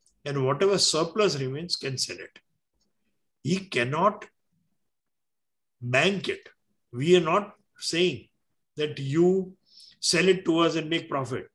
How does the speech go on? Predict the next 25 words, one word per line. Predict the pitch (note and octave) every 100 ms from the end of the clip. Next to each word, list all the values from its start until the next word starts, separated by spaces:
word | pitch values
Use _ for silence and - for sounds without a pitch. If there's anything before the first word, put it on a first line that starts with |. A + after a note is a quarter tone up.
| -
No, | C#3+
that's | B2+ D3 D3
not | F3 E3+
the |
objective. | D3 C#3 D3 - A2+
The | B2
objective | B2 B2+ E3 E3 E3+
is | D3+
very | C3 D#3+ E3+ -
simple, | - - D#3+ D3 D3 C3 C3 _ _ _ _
that | D3 C3 A2
whatever | A#2+ C#3+ C#3+ F#3 F3+ F3 F3+ F3+
power | F3 - C#3+ D3+ D#3+
you | D#3 D3+
generate | C#3 C3+ C3 D3 C#3+
from | - C#3+ C3
seven | - D3+ D#3 E3
in | D#3+
the | D3+
morning | C3+ C3+ C#3 C#3+ C3+
to | C#3+ C3 - _
six | - - F3 -
in | D#3
the | C#3
evening, | B2 A#2 A2+ A#2+